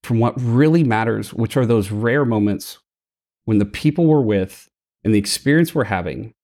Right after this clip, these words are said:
can only happen if you're there. And maybe it's okay to not care about what's happening all over the world, and instead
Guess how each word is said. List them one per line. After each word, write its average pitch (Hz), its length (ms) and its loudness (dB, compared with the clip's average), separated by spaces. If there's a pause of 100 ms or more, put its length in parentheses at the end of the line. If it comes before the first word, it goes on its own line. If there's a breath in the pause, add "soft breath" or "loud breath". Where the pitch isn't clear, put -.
(580)
can 127 320 0
only 165 460 4
happen 117 640 -4
if 117 240 -6
you're 104 200 -2
there. 87 400 -8 (1200)
And 131 240 4
maybe 151 340 2
it's 151 180 -2
okay 117 400 0
to 113 80 -2
not 104 460 -2
care 107 420 -4
about 104 300 -2
what's 110 240 -4
happening 123 420 -2
all 113 140 0
over 107 140 -2
the 113 80 0
world, 98 500 -4 (1080)
and 110 120 2
instead 135 680 -2